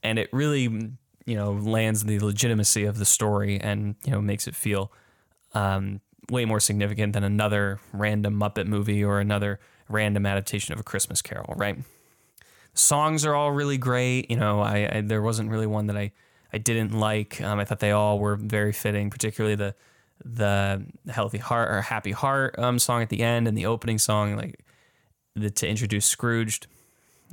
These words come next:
to introduce Scrooge, excuse me, is all really great. Um, and I mean, you know, there's, there's parts of it that are a little slow just from knowing the Christmas Carol story. Like, it's a story that we all know. And so even though you're hearing it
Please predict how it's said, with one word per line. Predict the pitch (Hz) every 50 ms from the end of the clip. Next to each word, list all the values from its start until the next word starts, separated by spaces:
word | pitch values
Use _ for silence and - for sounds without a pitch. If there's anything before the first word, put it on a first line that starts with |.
| - -
to | - 123
introduce | 110 110 - 98 95
Scrooge, | - - - - 131 127 101 101 104 - -
excuse | - - - - 139 113 95
me, | 107 82 117 - - - - - - - - _ _ _ _ _ _ _ _ _ _ _ _ _ _ _ _ _ _ _ - - 120
is | 139 143 127
all | 156 151 151 147 135 127 - - - - _ _ _ _ _ _
really | - 135 143 135 120 110
great. | 101 101 101 95 98 101 90 -
Um, | - 107 107 104 101 101 101 104 104 - - - _ _ _ _ _ - -
and | - 208 214 220
I | - 214
mean, | 220 214 214
you | 214 214
know, | 202 190 185
there's, | 185 185 175 -
there's | - 190 180 175 -
parts | - - - 139 127 123
of | 127
it | 123 120 113
that | 117 113 110
are | 113 110 110
a | 107
little | 107 107 107
slow | - - - 107 107
just | 107 104 104 - -
from | - - - 107 107 104
knowing | 104 107 107 107 107 104 104 104 104 104 101 - -
the | - 107
Christmas | 101 - 113 104 - 101 101
Carol | - - 104 104 101
story. | - - - 104 101 101 104 101
Like, | 98 101 110 -
it's | 101 104 -
a | 113
story | - - - 104 104 104
that | 107
we | 113 120
all | 123 131
know. | 151 185 180 - - - - - - - - - _ -
And | 101 101
so | - - - 107 104 104 104
even | - - 120 110 110
though | 110
you're | 110 107 104 104
hearing | - - 120 110 107 107 107
it | 104 101